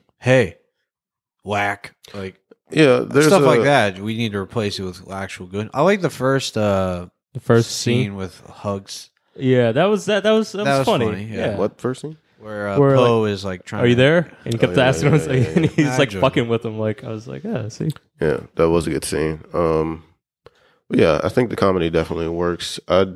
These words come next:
Speaker 2: didn't laugh a lot, but, I mean, I chuckled a few times. It's, uh, yeah, it's, uh, difficult to watch these things if it, if they were completely serious. Um,
Speaker 3: How did you like the scenes with,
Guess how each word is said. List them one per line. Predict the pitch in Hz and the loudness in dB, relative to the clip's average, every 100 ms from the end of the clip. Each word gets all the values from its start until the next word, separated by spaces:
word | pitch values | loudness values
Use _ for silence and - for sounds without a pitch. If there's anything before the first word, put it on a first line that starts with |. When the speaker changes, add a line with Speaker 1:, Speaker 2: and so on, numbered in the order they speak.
| - _ | -16 _
Speaker 2:
didn't | 147 123 95 90 | -2 0 0 0
laugh | 90 90 90 - - | 2 2 0 -8 -8
a | 85 | -2
lot, | 90 90 117 - | 2 2 2 -2
but, | 95 85 76 _ _ - | -2 0 -2 _ _ -10
I | |
mean, | 92 85 85 - | -6 -4 -6 -8
I | 92 | -6
chuckled | - 85 80 | -4 -4 -6
a | - | -8
few | - | -10
times. | - - - - _ _ _ | -6 -8 -8 -14 _ _ _
It's, | - 85 - | -8 -8 0
uh, | 95 82 80 78 80 _ _ _ _ _ _ _ _ _ _ _ _ _ _ _ | 2 4 2 0 -6 _ _ _ _ _ _ _ _ _ _ _ _ _ _ _
yeah, | - 78 80 - - | -4 -2 -2 -8 -2
it's, | 90 - | -2 2
uh, | 85 82 | 2 4
difficult | 85 - 82 - | 2 0 -4 -2
to | 78 85 - - | -4 -4 -10 -2
watch | 85 85 - | 2 2 0
these | - 82 80 | 0 0 0
things | 82 80 | -2 0
if | 80 80 | 0 0
it, | - - - 185 | -4 -6 -18 -10
if | - | -2
they | 80 | 0
were | 80 80 | 0 -2
completely | - 95 80 - 82 - | -4 -2 0 0 -4 -6
serious. | - 90 82 78 76 - - _ _ _ _ _ _ - - | -4 0 2 2 -2 -6 -16 _ _ _ _ _ _ -18 -6
Um, | 80 80 80 78 80 80 - | -4 -2 -4 -4 -8 -10 -2
Speaker 3:
How | - | 0
did | 165 240 | 2 2
you | 196 180 156 - | 2 2 0 -4
like | 127 131 139 135 | -4 0 0 0
the | 123 | -4
scenes | - - 123 123 117 | -2 -2 0 0 -2
with, | 113 110 - | 0 0 -2